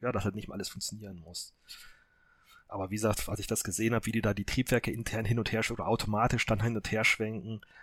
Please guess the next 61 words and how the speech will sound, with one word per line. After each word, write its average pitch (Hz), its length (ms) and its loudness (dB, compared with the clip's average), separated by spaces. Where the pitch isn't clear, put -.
wenn 95 100 -4
dann 90 100 -6
einzelne 98 360 0
ausfallen, 110 800 2
das - 200 -4
war 92 100 -8
schon - 160 -2
echt - 200 -6
grandios 90 580 -4
und 92 140 -10
ja, 143 160 0
das 107 100 -2
Ding 110 160 -4
hat 104 80 -6
ja 98 80 -2
genau 98 240 -4
das 101 180 -4
gemacht, 101 300 -4
was 95 120 -2
sie 101 100 -2
wollten. 101 360 -2
Klar, 107 300 6
es 95 80 4
ist - 160 -4
dann 101 60 2
nach 92 100 -2
der 87 120 -2
Landung, 104 260 -2
sind 98 160 -6
die - 80 -8
ersten 98 500 -6
explodiert, - 720 -4
aus 101 180 -4
welchem 98 240 -4
Grund 107 160 -2
auch 98 100 -2
immer, 113 280 2
aber 104 300 0
das, - 180 6
was 117 120 10
man 104 120 0
testen - 360 2
wollte, 113 300 2
nämlich 110 220 -4
ob - 80 -6
die - 100 -8
Triebwerke 113 420 0
das 101 180 2
machen, 110 240 -2
was 113 140 0
man 117 160 -6
will, 113 240 2
das - 180 -8
hat - 120 -6
hervorragend 110 420 -2
funktioniert, 113 360 -2
und 95 120 -2
zwar - 100 -8
schon 101 160 -4
beim 90 100 -6
ersten. 90 460 -4